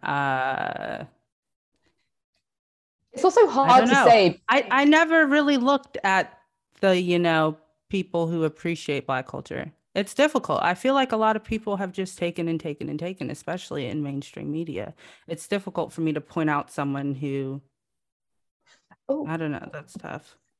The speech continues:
Speaker 2: Do you know, this is not related, really.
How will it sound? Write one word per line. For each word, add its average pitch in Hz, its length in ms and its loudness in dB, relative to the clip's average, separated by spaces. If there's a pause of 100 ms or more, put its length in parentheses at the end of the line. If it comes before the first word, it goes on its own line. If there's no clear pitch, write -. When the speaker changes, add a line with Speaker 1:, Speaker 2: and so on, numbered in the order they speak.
(180)
Speaker 2:
Do 277 60 4
you 269 60 8
know, 320 440 6 (160)
this 294 240 0
is 302 180 2 (140)
not 208 340 2
related, 185 680 2 (760)
really. 147 600 0